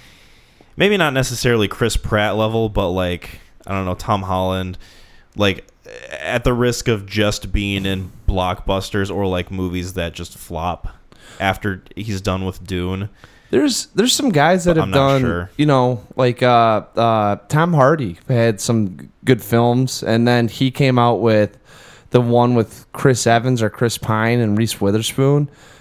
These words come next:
Speaker 2: Some, like, double, it was like an agent trying to
Speaker 1: Oh,
Speaker 2: get the girl.
Speaker 1: Oh, yeah, the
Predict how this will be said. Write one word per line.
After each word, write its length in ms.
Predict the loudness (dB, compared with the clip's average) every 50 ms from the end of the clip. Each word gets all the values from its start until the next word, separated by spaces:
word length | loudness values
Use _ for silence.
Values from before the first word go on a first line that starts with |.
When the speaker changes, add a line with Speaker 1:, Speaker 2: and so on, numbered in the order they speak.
| _
Speaker 2:
Some, 280 | -8 -2 0 0 2 2
like, 260 | 2 2 0 -2 -4
double, 500 | _ -2 0 2 2 4 4 4 2 2 0
it 20 |
was 140 | 0 0 0
like 120 | 0 0
an 100 | -2 -4 -4 -2
agent 720 | -2 0 0 0 0 2 2 2 2 2 2 0 0 -2 -6 -10 -10
trying 380 | -4 -2 0 2 2 2 2 4
to 220 | 4 4 4 4
Speaker 1:
Oh, 640 | 4 4 4 4 2 2 0 0 0 0 0 0 2 2
Speaker 2:
get 140 | 0 0
the 100 | 0 -2
girl. 600 | 0 2 2 4 4 6 4 4 4 2 0 -4 _ _ _ _ _ _ _ _ _ _ _ _ _ -2
Speaker 1:
Oh, 200 | 0 0 2 0
yeah, 560 | 0 -2 -2 0 0 2 2 2 2 2 0 -2 -4 -2
the 260 | 0 0 0 0 -4